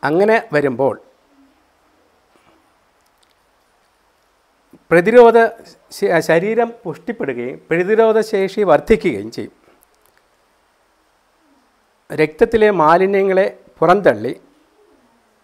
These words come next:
ശുദ്ധരക്തത്തിൻ്റെ സഞ്ചാരം സുഗമമാക്കുകയും പഞ്ചേന്ദ്രിയങ്ങളുടെ പ്രവർത്തനം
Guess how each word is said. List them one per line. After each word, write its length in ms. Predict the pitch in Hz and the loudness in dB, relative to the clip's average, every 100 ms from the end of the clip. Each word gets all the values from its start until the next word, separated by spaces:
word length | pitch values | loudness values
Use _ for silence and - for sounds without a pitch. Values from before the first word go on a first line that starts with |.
| - | -4
ശുദ്ധരക്തത്തിൻ്റെ 880 | 185 190 226 208 - 196 190 185 170 | -4 4 4 4 0 -4 -2 -2 -2
സഞ്ചാരം 460 | 139 160 175 185 196 - - | -4 0 2 2 -2 -10 -18
സുഗമമാക്കുകയും 720 | 139 175 190 151 101 120 117 - _ _ _ _ _ _ _ _ | -4 -2 2 0 -2 -6 -8 -10 _ _ _ _ _ _ _ _
പഞ്ചേന്ദ്രിയങ്ങളുടെ 840 | 160 180 196 214 208 196 196 196 185 | 2 2 4 4 4 2 2 0 -2
പ്രവർത്തനം 480 | 156 151 156 151 101 | -2 -2 -2 -4 -6